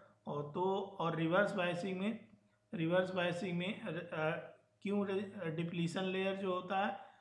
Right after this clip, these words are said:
वो increase हो जाता है। Depletion layer increase होने से रेजिस्टेंस की वैल्यू increase हो जाती है और करंट की value कम हो जाती है। तो statement second भी सही है, तो statement first और second दोनों सही है, लेकिन second वाला पहले का सही explanation तो नहीं है ना।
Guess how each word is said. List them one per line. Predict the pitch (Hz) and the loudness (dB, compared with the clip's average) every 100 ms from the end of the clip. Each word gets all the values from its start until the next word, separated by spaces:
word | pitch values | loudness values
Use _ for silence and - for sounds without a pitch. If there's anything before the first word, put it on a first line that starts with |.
| _ _ _ | _ _ _
वो | - 175 | -6 -2
increase | 180 180 175 226 190 | -2 0 2 4 4
हो | 165 | 2
जाता | 151 143 | 2 -2
है। | 151 | -2
Depletion | 151 160 170 160 185 | -2 -2 -2 0 0
layer | 190 185 | 0 0
increase | 185 180 190 190 | 0 -2 -2 -2
होने | 185 185 | -2 -2
से | 180 196 | -4 -4
रेजिस्टेंस | 180 185 175 202 185 | -4 -4 -4 -4 -6
की | - | -4
वैल्यू | 190 185 190 | -2 0 0
increase | 185 180 202 202 | -2 -2 -2 0
हो | 175 | 0
जाती | 156 143 151 | 0 -2 -4
है | |
और | 156 | -4
करंट | 156 170 180 185 | -4 -4 -2 -4
की | 190 | -4
value | 185 185 196 | -4 -4 -4
कम | - 196 | -2 0
हो | 185 | 0
जाती | 165 147 - 139 | -2 -2 -6 -6
है। | 143 - - _ _ - | -8 -10 -20 _ _ -2
तो | 175 180 170 | 0 0 -4
statement | 139 196 175 196 214 - | -4 -2 -2 0 0 -2
second | 240 - 175 185 175 165 | -4 -4 -2 0 2 2
भी | 190 | 0
सही | - 160 165 135 | 0 2 2 0
है, | 131 - _ _ _ _ _ | -6 -12 _ _ _ _ _
तो | 196 - | -4 -2
statement | 165 - 180 170 190 214 214 | -4 -2 -2 0 2 0 0
first | 202 196 196 | 0 0 0
और | 180 | -2
second | 180 175 202 185 | -4 -2 0 0
दोनों | 165 185 202 | 0 0 0
सही | - 160 | -2 -2
है, | 147 | -2
लेकिन | 165 180 175 | -2 -2 -2
second | 196 170 208 | -2 0 2
वाला | 208 214 | 2 2
पहले | 208 190 180 202 | 0 -2 -2 -2
का | 208 | -2
सही | - 185 196 | -2 0 0
explanation | 202 - 185 185 190 190 220 | 0 -4 -4 -2 -4 -2 -2
तो | 214 | 0
नहीं | 190 185 | -2 -2
है | 156 | 0
ना। | 180 | 2